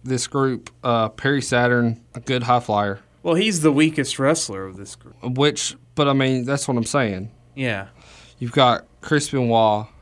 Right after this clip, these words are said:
Speaker 1: who, one of the most technically sound, God-gifted, greatest wrestlers
Speaker 2: I mean,
Speaker 1: of
Speaker 2: he was the W C W champ when he left.
Speaker 1: of all time. Uh, Dean Malenko, who can chain wrestle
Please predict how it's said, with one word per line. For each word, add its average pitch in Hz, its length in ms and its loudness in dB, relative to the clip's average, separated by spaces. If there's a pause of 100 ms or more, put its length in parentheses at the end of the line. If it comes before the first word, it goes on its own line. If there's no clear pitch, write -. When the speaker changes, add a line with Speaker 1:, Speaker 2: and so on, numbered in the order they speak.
Speaker 1:
who, 110 400 -2 (440)
one 123 220 0
of 110 160 -2
the 120 260 -2
most 110 480 -4
technically 120 520 -6
sound, 107 560 -2 (100)
God-gifted, 110 800 0
greatest 107 400 0
wrestlers 104 520 -2
Speaker 2:
I - 40 2
mean, 190 140 2
Speaker 1:
of 202 40 2
Speaker 2:
he 220 80 4
was 202 140 2
the 190 60 0
W 208 240 2
C 202 140 -2
W 190 280 2
champ 226 420 0
when 120 120 -2
he 104 100 -4
left. 101 320 -4
Speaker 1:
of 110 140 -2
all 107 180 2
time. 98 480 -4 (560)
Uh, 107 340 -2 (360)
Dean 117 240 2
Malenko, 107 680 -2 (840)
who 113 320 -2
can 104 580 -4 (180)
chain 117 420 0
wrestle 101 580 -4